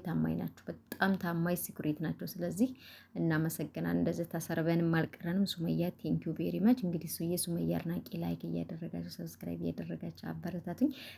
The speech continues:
እስኪ በሱመያ እስኪ እውነት ድራማ ካልሆነ ጎበዝ ናት የምትሉ እስኪ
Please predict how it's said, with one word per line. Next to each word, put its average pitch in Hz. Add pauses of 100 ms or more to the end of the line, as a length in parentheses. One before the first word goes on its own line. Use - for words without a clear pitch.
(100)
እስኪ -
በሱመያ 170
እስኪ - (220)
እውነት 175
ድራማ 165
ካልሆነ 175
ጎበዝ 175
ናት 170
የምትሉ 170 (120)
እስኪ -